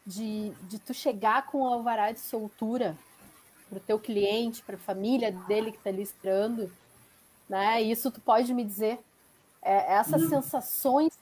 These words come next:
Speaker 1: que a gente tem, né, a sensação de tu fazer um bom trabalho, as pessoas lerem o teu trabalho e tu conseguir um resultado positivo daquele teu trabalho,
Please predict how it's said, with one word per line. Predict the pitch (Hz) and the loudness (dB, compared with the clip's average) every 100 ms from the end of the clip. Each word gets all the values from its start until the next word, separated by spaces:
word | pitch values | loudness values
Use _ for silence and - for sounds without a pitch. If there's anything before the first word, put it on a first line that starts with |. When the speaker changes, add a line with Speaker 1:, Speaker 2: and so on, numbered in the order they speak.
| - | -6
Speaker 1:
que | |
a | 202 | -4
gente | 208 202 - | -4 -6 -6
tem, | 208 202 226 226 _ _ _ | -4 -2 -4 -10 _ _ _
né, | 196 196 226 233 | -2 0 2 0
a | 214 | -2
sensação | - 269 311 285 330 | 0 0 -2 -2 -2
de | 330 | -4
tu | - | -6
fazer | - 277 262 | -2 0 0
um | 311 | 0
bom | 220 226 294 | 2 2 2
trabalho, | 330 247 196 196 269 240 | 0 -4 -2 0 0 -2
as | 226 | -6
pessoas | - 196 - 247 214 - | -10 -12 -6 -6 -8 -10
lerem | 190 196 233 339 277 | -4 0 2 4 2
o | 214 | -2
teu | 214 202 | -4 -4
trabalho | 202 175 190 254 240 | -4 -2 0 0 0
e | 214 | -6
tu | - - | -12 -6
conseguir | 254 269 - 202 180 294 | -4 -4 -6 -6 2 4
um | 381 | 6
resultado | 294 233 - 233 247 | 4 -2 -2 0 -2
positivo | 254 269 233 214 - 262 330 302 | -2 -4 -4 -10 -4 0 0 0
daquele | 202 202 208 | -2 -4 -6
teu | 208 202 | -4 -4
trabalho, | 196 175 180 208 247 208 | -4 -2 -2 0 0 -2